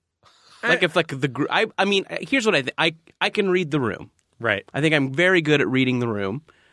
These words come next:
Speaker 1: Sure.
Speaker 2: If, you know, people invite me out, everyone's clowning,
Speaker 1: Mm-hmm.
Speaker 2: I can let someone else be the focus
Speaker 1: Like,
Speaker 2: and,
Speaker 1: if
Speaker 2: like,
Speaker 1: you
Speaker 2: support them.
Speaker 1: Like, if you got invited out by Mark Curry.
Speaker 2: For instance.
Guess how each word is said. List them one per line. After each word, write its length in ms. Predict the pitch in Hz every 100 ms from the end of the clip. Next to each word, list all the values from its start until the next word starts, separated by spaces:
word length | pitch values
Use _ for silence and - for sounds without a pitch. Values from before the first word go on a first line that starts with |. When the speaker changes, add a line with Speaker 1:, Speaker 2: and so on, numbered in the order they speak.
| _
Speaker 1:
Sure. 360 | - 104 90 - _ _ _ _
Speaker 2:
If, 340 | - 131 - - _ _
you 120 | 160
know, 120 | 127
people 300 | 131 175 165
invite 240 | 151 143 131
me 140 | 131
out, 260 | 104 107 - -
everyone's 400 | 123 127 120 -
clowning, 500 | - 92 92 120 156 _ _ _ _ 139
Speaker 1:
Mm-hmm. 200 | 117 123
Speaker 2:
I 100 | 214
can 120 | 220
let 140 | 190
someone 260 | - 180 151
else 160 | 147 -
be 140 | 127
the 140 | 107
focus 560 | 101 123 107 - - - _ _ - -
Speaker 1:
Like, 140 | 156 175
Speaker 2:
and, 80 | 143
Speaker 1:
if 20 |
Speaker 2:
like, 140 | 139
Speaker 1:
you 60 | 226
Speaker 2:
support 460 | 160 - 170 151
them. 280 | - 87 101 - _
Speaker 1:
Like, 200 | 151 151
if 140 | 170 151
you 100 | 156
got 180 | 151 139
invited 460 | 127 131 127 120
out 300 | 117 113 117
by 380 | 104 104 101 98 -
Mark 300 | 151 113 101
Curry. 360 | - 87 - - _ _
Speaker 2:
For 280 | - 160 123
instance. 580 | 90 - - 143 -